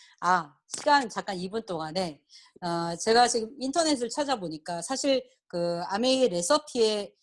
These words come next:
이 레서피가 어디에 있냐면요. 우리 아메이 그 수연소-, 수연소면 메밀 이 나온 그, 어, 그 제품 설명을 눌러보면 그, 아, 밑에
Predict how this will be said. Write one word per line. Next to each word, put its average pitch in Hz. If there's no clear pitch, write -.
이 247
레서피가 226
어디에 175
있냐면요. 185
우리 175
아메이 196
그 165
수연소-, 311
수연소면 269
메밀 208
이 196
나온 185
그, 175
어, 156
그 233
제품 277
설명을 349
눌러보면 190
그, 254
아, 180
밑에 302